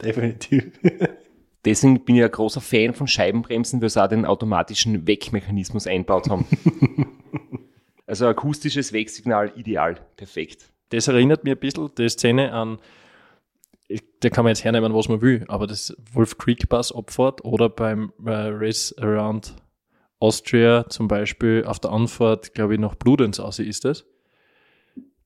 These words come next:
Speaker 3: Das fällt ganz gemächlich immer und ist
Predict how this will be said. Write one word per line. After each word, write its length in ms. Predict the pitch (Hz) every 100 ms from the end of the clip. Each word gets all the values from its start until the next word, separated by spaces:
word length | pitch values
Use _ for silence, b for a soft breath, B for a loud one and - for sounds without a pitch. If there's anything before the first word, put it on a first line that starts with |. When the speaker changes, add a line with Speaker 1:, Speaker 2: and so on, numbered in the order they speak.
| -
Speaker 3:
Das 560 | 107 95 - - - -
fällt 400 | - 120 117 -
ganz 260 | 120 117
gemächlich 520 | - 113 110 - 127 -
immer 460 | 120 113 113 113
und 240 | 107 104 -
ist 600 | 107 - - - -